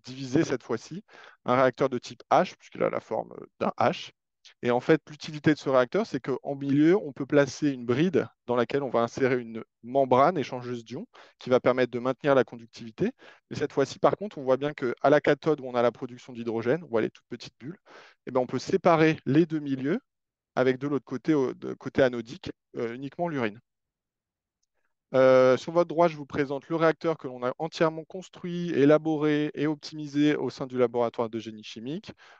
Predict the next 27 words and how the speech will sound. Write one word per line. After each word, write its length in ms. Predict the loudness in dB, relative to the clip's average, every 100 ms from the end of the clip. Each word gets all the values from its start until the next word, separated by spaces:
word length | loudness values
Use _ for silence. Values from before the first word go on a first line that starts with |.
| _ -8
Euh, 120 | -8
je 140 | -2
n'irai 140 | 0 4
pas 160 | 4
jusqu'à 220 | 4 2 2
dire 160 | 2
que 60 | -2
c'est 80 | -2
un 100 | -2
réacteur 320 | -2 -4 -12
pilote, 400 | -4 2 4 2
c'est 120 | -6
semi-pilote 640 | -14 -12 -10 -6 0 2
puisqu'on 280 | 0 -10 -14
est 60 | -14
sur 200 | -8 -4
un 80 | -2
réacteur 320 | -2 -4 -6
tubulaire 520 | -8 -16 0 4 4
d'une 260 | 2 -14 -14
hauteur 360 | -14 -10 -8
de 140 | -6 -6
un 100 | -6
mètre 200 | -6 -4
à 80 | -6
peu 100 | -6
près. 180 | -14